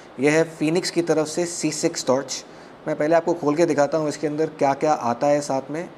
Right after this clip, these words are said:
और फिर detail में बात करते हैं torch के बारे में। तो पहले आता है warranty card और इसका manual। तो warranty card तो क्या आपको invoice आ जाएगा, manual ज़रूर पढ़िएगा।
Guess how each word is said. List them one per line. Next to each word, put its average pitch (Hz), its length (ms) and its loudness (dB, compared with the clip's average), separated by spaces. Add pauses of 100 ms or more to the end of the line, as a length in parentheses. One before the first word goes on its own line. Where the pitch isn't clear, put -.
(120)
और 135 60 -6
फिर 151 160 -4
detail 139 280 0
में 147 140 0
बात 135 180 2
करते 127 260 -4
हैं 151 180 -8
torch 123 260 -2
के 117 120 -6
बारे 107 200 -10
में। 98 120 -16 (500)
तो - 120 -14
पहले 139 200 4
आता 170 220 4
है 170 100 4 (120)
warranty 135 300 0
card 160 260 0 (280)
और 139 220 0
इसका 147 260 -4
manual। 113 460 -2 (560)
तो 170 220 -2 (480)
warranty 165 360 4
card 175 280 2
तो 160 100 -2
क्या 156 120 0
आपको 156 160 -4
invoice 147 300 2
आ 156 100 2
जाएगा, 151 320 0
manual 143 340 -2
ज़रूर 139 260 2
पढ़िएगा। 135 500 0